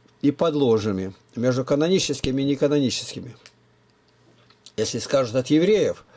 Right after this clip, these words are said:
то они подлежат проклятию вместе с евреями. А если скажут от церкви, то будут противоречить самим себе.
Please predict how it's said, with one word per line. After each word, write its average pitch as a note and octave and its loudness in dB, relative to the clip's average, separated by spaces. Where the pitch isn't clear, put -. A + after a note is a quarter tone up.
то A#2 2
они C3 2
подлежат C#3+ 0
проклятию B2+ 0
вместе B2 0
с G#2+ -8
евреями. A2+ 0
А D#3 2
если E3+ 2
скажут D#3+ 0
от D#3+ -2
церкви, B2 0
то B2+ 0
будут D3 0
противоречить C3+ 0
самим C3 -2
себе. A2 -4